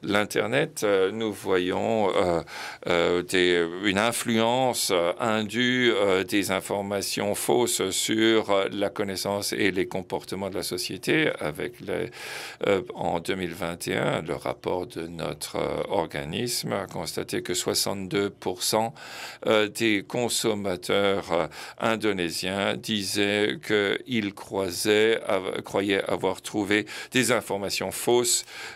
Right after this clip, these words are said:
euh, sur les réseaux sociaux et dans les informations. Et ce sont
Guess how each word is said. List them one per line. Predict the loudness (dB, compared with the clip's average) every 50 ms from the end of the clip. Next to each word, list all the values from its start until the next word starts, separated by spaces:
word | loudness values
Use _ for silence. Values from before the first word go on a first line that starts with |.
| -2 2
euh, | 4 4 6 4 4 2
sur | 0 0 0 2 2 2 4 4 4 4
les | 4 2
réseaux | 0 0 -2 -2 -2 -4
sociaux | -4 -6 -6 -6 -6 -4 -2 -2
et | -2
dans | -2 -2 -2
les | -2 -2 -2 -2 -4
informations. | -6 -6 -6 -6 -8 -8 -8 -10 -10 -8 -8 -6 -4 -2 -2 -2 -2 -2 0
Et | 2 4 4 4 2 0 0
ce | -2 0 0 0
sont | 0 0 0 0